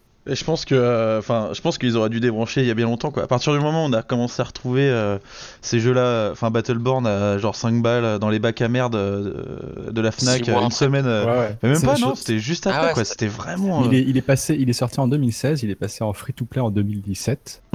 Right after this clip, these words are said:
Speaker 3: et, euh,
Speaker 2: Ah ouais,
Speaker 3: je pense qu'il
Speaker 2: dur.
Speaker 3: est mort la même année, en fait, mais, <laughs> euh, donc bon, ça vous, est-ce que vous y avez déjà joué ?
Speaker 2: Non.
Speaker 1: Ah bah non, on dirait un, franchement, on dirait Overwatch, mais en moins bien. T'imagines ?
Speaker 3: Bah,
Speaker 1: Enfin,
Speaker 3: moi,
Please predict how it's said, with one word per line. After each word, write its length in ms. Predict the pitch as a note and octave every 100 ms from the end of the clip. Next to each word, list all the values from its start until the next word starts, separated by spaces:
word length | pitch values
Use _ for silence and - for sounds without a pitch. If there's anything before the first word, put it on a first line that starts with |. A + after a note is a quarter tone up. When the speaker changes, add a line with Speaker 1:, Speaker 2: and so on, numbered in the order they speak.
| A2+
Speaker 3:
et, 180 | G#2
euh, 280 | G#2 F#2 F2
Speaker 2:
Ah 40 | F2+
ouais, 60 | A2
Speaker 3:
je 60 |
pense 140 | - -
qu'il 120 | A#2
Speaker 2:
dur. 80 | A2
Speaker 3:
est 20 |
mort 280 | A#2 B2+ A#2
la 80 |
même 160 | G#2 A2+
année, 280 | A2 G#2 A#2+
en 60 |
fait, 240 | A#2+ G2 -
mais, 140 | G#2+ F#2+ A2+ - C3 - -
<laughs> 640 | - - - - - - G#2
euh, 400 | G2 F#2 G#1 G1+ - - - - - -
donc 300 | A#2+ A#2 A#2
bon, 200 | G#2 G2 G#2
ça 160 | A#2
vous, 260 | A2+ A#2 C#3+ -
est-ce 100 | -
que 80 |
vous 120 | D#3+ D#3
y 20 |
avez 140 | C3+
déjà 180 | A2 A#2
joué ? 240 | G#2+ A2+ B2 _ _ _ _ _ -
Speaker 2:
Non. 140 | B2+ - _
Speaker 1:
Ah 60 | A#2+
bah 100 | A2
non, 180 | D3+ - -
on 100 | A#2
dirait 160 | A#2 A#2+
un, 320 | A#2+ A#2+ A#2+
franchement, 320 | - D#3+ G3+ G3
on 40 |
dirait 160 | B2 A2+
Overwatch, 640 | B2 B2+ B2 D#3+ - -
mais 100 | G2+
en 60 | A2+
moins 180 | B2+ F#3
bien. 220 | E3+ C#3+ - -
T'imagines ? 380 | C3+ E3+ A3 E3+
Speaker 3:
Bah, 100 | A2
Speaker 1:
Enfin, 80 | G#2
Speaker 3:
moi, 140 | A2+